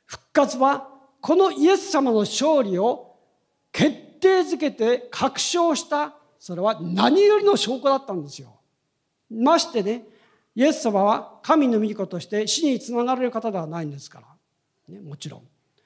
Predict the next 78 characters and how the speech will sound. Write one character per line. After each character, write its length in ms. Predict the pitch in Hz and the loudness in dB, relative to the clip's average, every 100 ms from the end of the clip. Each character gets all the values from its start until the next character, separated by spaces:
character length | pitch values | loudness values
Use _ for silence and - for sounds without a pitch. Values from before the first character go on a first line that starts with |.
| _ _ | _ _
死 180 | - 233 | -6 -2
ぬ 100 | 233 | -2
必 220 | - 220 | -2 -2
要 100 | 214 | 0
も 120 | 220 | 0
な 200 | 240 330 | 0 0
い 80 | 330 | 0
し、 300 | - 160 - _ _ _ _ - | -4 -10 -18 _ _ _ _ -8
死 160 | 214 | -4
に 140 | 208 185 | -2 -2
囚 100 | 190 | -2
わ 240 | 214 254 | 0 0
れ 120 | 269 | -2
る 80 | 240 | -6
必 180 | 220 - | -10 -8
要 80 | 254 | -6
も 80 | 277 | -4
な 180 | 294 | -4
い 60 | 277 | -4
し、 140 | 285 | -6
裁 140 | - 233 | -10 -10
か 200 | 254 277 | -10 -12
れ 60 | |
る 40 | 262 | -12
必 100 | - | -12
要 60 | 220 | -8
も 60 | |
な 180 | 247 311 | -2 -2
い。 120 | 175 - _ _ _ - | -4 -10 _ _ _ -2
だ 120 | 277 | 0
か 100 | 247 | 2
ら、 320 | 233 285 277 - _ _ _ | 2 0 -4 -20 _ _ _
本 420 | - 392 415 381 | 0 2 2 2
来 200 | 269 202 | 2 2
は 120 | 208 196 | 0 -4
死 100 | - | -2
と 100 | 247 | -2
は 80 | |
関 240 | - 277 294 | -2 -4 -4
係 140 | 349 | -2
な 120 | 349 | -2
い 40 | 311 | -2
方 160 | 220 | -6
で 140 | 185 135 | -12 -16
す。 120 | _ _ 185 | _ _ -2
だ 140 | 302 | 0
け 100 | 330 | 0
ど 120 | 254 247 | -4 -4
も、 420 | 285 302 - _ | -2 -4 -8 _
私 280 | 175 208 202 | -6 -4 -4
た 100 | 196 | -4
ち 40 | |
の 80 | 202 | -4
罪 180 | - 294 | -4 -4
の 180 | 269 262 | -4 -4
た 120 | 262 | -4
め 140 | 330 | 0
に 120 | 370 269 | 2 2
ご 100 | 233 | 0
自 120 | 233 | -2
分 140 | 247 | -6
を 80 | 233 | -6
捧 300 | 240 254 330 | -6 -6 -4
げ 120 | 330 | -4
て、 260 | 320 302 - _ _ _ | -4 -6 -6 _ _ _
そ 160 | 311 | -8
し 40 | 302 | -6
て 100 | 240 | -6
死 240 | - 330 | -4 -4
を 240 | 311 - 196 | -4 -4 -8
味 220 | 208 320 | -8 -8
わ 200 | 339 330 | -6 -6
わ 80 | 302 | -8
れ 60 | |
て、 160 | - 202 | -14 -14
し 120 | - | -8
か 120 | 294 | -6
も 220 | 277 240 | -6 -8